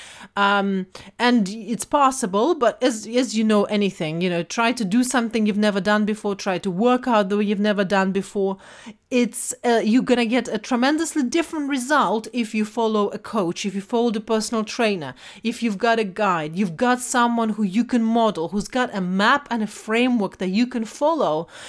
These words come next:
because then there is no doubt, you know, your confidence and your sense of certainty is gonna be so much stronger when you're working with someone.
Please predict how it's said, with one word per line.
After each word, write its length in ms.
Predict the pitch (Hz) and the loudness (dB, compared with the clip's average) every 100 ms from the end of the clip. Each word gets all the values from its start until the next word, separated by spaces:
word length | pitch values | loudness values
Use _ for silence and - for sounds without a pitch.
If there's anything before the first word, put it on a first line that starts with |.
| - | -10
because 300 | 240 262 240 | -4 0 2
then 220 | 233 359 | 4 2
there 140 | 359 320 | 4 4
is 120 | 233 | 4
no 200 | 233 233 | 4 2
doubt, 540 | 170 175 196 294 - | 4 2 2 0 0
you 120 | 226 240 | 2 2
know, 580 | 226 254 277 277 269 | 4 4 2 2 -2
your 220 | 208 202 220 | -2 -2 -2
confidence 800 | - 311 311 - 208 196 185 220 | 0 -2 -2 -2 -2 -2 -2 0
and 160 | 214 | 0
your 100 | 220 | 0
sense 400 | 202 - 262 262 | -2 0 0 0
of 120 | 247 | -4
certainty 760 | - - 254 320 427 247 196 196 | -4 0 4 4 4 0 -2 -2
is 140 | 190 | -2
gonna 180 | - 220 | -2 -2
be 80 | 208 | -2
so 380 | 202 - 269 320 | -2 0 2 2
much 180 | 277 - | 0 -2
stronger 760 | - - 233 311 262 151 143 - - - - | -6 -2 0 2 0 -2 -4 -10 -20 -20 -10
when 240 | 208 220 214 | 0 2 4
you're 180 | 214 220 | 4 4
working 640 | 185 226 233 240 240 196 | 2 4 4 2 -2 -4
with 140 | 185 | -4
someone. 560 | - 175 120 78 80 | -4 -6 -6 -12 -16